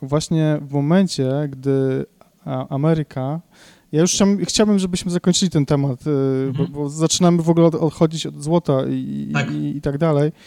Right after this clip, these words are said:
Speaker 1: To może kiedyś jeszcze o tym pogadamy, y, więcej. Że w momencie, gdy Ameryka przejmie właśnie Jemen, Syrię,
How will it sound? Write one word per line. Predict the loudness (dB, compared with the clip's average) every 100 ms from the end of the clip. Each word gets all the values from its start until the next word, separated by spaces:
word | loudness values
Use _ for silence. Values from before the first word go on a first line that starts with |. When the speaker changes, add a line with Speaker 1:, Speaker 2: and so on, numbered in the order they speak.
| -20 -12
Speaker 1:
To | -2
może | 0 0
kiedyś | 0 -2 0 -2
jeszcze | -2 2 2
o | 2
tym | 0
pogadamy, | 0 0 0 0 0 0 -2
y, |
więcej. | 0 -2 0 -2 -2 -4 _ _ _ -4
Że | -2
w | -2
momencie, | 0 0 0
gdy | 4 6 8 6 4
Ameryka | 4 6 6 2
przejmie | 0 2 4 4
właśnie | 4 2 0 0 2 0 -2
Jemen, | 0 0 2 2 0
Syrię, | -2 0 2 2 2 2